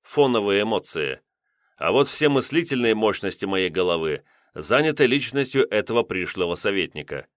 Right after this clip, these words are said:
Остальная шелупонь не про нас. Остальные отмороженные нас боятся до икоты и непроизвольного мочеиспускания. Хватило одного нашего с тенью забега по подземельям. Известные порядку организованные преступные группировки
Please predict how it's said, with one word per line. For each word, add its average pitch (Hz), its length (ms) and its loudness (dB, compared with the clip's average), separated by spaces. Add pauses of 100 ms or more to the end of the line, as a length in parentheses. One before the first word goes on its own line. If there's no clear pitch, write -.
(540)
Остальная 135 640 2
шелупонь 131 560 0
не 117 100 -2
про 113 220 2
нас. 95 360 -4 (460)
Остальные 127 480 2
отмороженные 127 800 2
нас 117 260 2
боятся 110 540 2
до 95 260 0
икоты 127 560 0 (160)
и 127 100 -2
непроизвольного 117 840 2
мочеиспускания. 90 1160 -4 (580)
Хватило 120 540 2
одного 117 320 4
нашего 107 420 0
с - 60 -6
тенью 104 340 0
забега 98 400 0
по 95 140 -2
подземельям. 85 720 -4 (720)
Известные 131 600 0
порядку 127 500 2
организованные 110 760 2
преступные 101 600 -4
группировки 101 800 -2